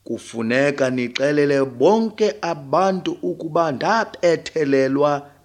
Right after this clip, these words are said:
emnqamlezweni, ukuze izono zabo zixolwe. Lowo undithobeleyo woxolelwa." Emveni koko wohlala nam ezulwini.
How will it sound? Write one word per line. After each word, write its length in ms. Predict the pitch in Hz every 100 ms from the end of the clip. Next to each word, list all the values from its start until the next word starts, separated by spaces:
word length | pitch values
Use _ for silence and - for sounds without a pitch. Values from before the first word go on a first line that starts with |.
| -
emnqamlezweni, 1040 | 220 196 165 135 127 131 139 104 95 80 _ _ _ _ _ _
ukuze 760 | 131 120 - 180 185 131 131 135
izono 520 | 180 156 113 113 147
zabo 380 | 135 101 101 120
zixolwe. 680 | 98 85 - 120 123 104 80 76 _ _ _ _ _ _ _ _ _ _ _ _
Lowo 580 | 104 127 156 165 170 170
undithobeleyo 1300 | 160 170 160 135 135 170 165 156 151 165 170 170 156 123
woxolelwa." 840 | 170 147 - 147 143 123 107 82 - _ _ _ _ _ _ _ _ _ -
Emveni 600 | 143 156 101 131 151 143
koko 540 | 143 156 147 143 143
wohlala 600 | 127 160 151 - 127 120
nam 320 | 107 110 139 147
ezulwini. 600 | 123 87 120 120 98